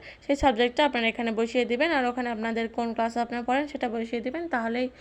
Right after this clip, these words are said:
একটা সুন্দর অ্যাপ্লিকেশন আপনারা লিখতে পারবেন।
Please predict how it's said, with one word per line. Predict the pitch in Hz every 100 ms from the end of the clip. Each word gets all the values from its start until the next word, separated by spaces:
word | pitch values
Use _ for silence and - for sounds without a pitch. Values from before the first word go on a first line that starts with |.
| - - -
একটা | - 247
সুন্দর | 247 233 233
অ্যাপ্লিকেশন | 220 208 208 233 285
আপনারা | 277 233 220
লিখতে | 208 -
পারবেন। | 208 202 214 294